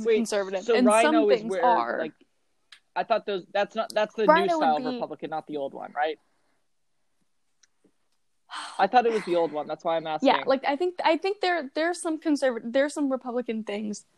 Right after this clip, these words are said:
Speaker 2: that are conservative in name only. Like, like, they, yeah, like, a small government would oppose a big deficit and would spend less, but Republican administrations do not spend less,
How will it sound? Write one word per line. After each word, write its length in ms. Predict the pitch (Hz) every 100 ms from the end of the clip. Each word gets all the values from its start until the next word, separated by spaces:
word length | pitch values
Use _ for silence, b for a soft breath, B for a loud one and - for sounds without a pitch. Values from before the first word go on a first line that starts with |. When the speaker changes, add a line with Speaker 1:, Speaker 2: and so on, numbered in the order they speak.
| -
Speaker 2:
that 100 | 233
are 300 | 220 220 - _ -
conservative 540 | - 233 233 220 220
in 120 | 214 202
name 200 | 190 190
only. 340 | 175 - - -
Like, 220 | 214 - _ - - b b b b b b _ _ _
like, 220 | 247 247
they, 260 | - 269 220 _ _ _
yeah, 200 | 254 226 - 233 -
like, 200 | 233 -
a 80 | 262
small 300 | - 269 269
government 540 | 233 226 214 208 220 - -
would 160 | 220 226
oppose 500 | 196 - 220 214 202
a 60 |
big 260 | 202 214 -
deficit 560 | 196 - 214 - - - -
and 80 | 220
would 160 | 214
spend 360 | - - 359 302
less, 420 | 175 - - - - b b -
but 280 | 226 190 - _
Republican 520 | 226 233 233 240 233
administrations 840 | 214 214 208 - 196 190 196 196 - -
do 120 | 214
not 360 | 190 202 - -
spend 460 | - 202 - - -
less, 400 | - - -